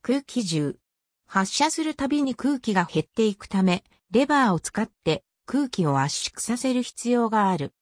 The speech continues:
空気の残量は銃についた圧縮メーターで確認できる。一応フルオートでの発射も可能。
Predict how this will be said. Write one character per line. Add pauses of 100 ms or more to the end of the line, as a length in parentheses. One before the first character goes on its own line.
(320)
空
気
の
残
量
は
銃
に
つ
い
た
圧
縮
メ
ー
タ
ー
で (200)
確
認
で
き
る。 (460)
一
応
フ
ル
オ
ー
ト
で
の
発
射
も
可
能。